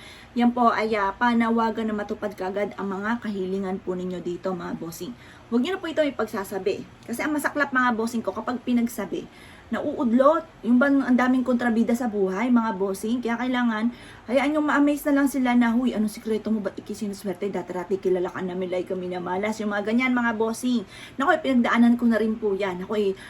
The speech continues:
grabe pong minusin, mga bossing ko. Yung bang nagpe-, nagpe-friend request or nangamusta, eh, ang tanong kaagad, eh, ano ang kailangan, yung mga ganun, mga bossing.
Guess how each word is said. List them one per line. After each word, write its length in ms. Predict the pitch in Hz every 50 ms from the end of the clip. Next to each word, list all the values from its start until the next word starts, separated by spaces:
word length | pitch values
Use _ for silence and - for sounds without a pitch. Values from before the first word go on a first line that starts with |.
| - - - - -
grabe 400 | - 175 190 208 196 190 190 214
pong 240 | - 214 208 202 196
minusin, 500 | 202 202 202 202 196 196 - 240 214 208
mga 260 | 202 202 196 202 185
bossing 360 | 185 190 196 190 196 202 196
ko. 160 | - 254 262
Yung 160 | 254 240 214
bang 180 | 190 208 196 196
nagpe-, 420 | 202 190 185 - - - 240 - - - -
nagpe-friend 560 | 220 226 233 269 247 262 277 269 277 269 247
request 420 | 226 254 240 - 240 285 311 - - -
or 80 | 233
nangamusta, 720 | 226 240 233 240 233 226 226 220 - - - 262 254 214 208
eh, 80 | 190
ang 120 | - 214 202
tanong 220 | 220 220 220 208
kaagad, 340 | - 196 202 214 220 226 214 -
eh, 180 | 202 196 196 - - - - - - - -
ano 240 | 202 208 185 208 202
ang 40 |
kailangan, 520 | 202 214 202 196 185 190 180 185 208 226 233 226
yung 100 | 226 208
mga 200 | 196 185 175 190
ganun, 160 | 240 254 247
mga 200 | 233 208 208 208
bossing. 500 | 185 196 202 208 - 302 330 339 285 -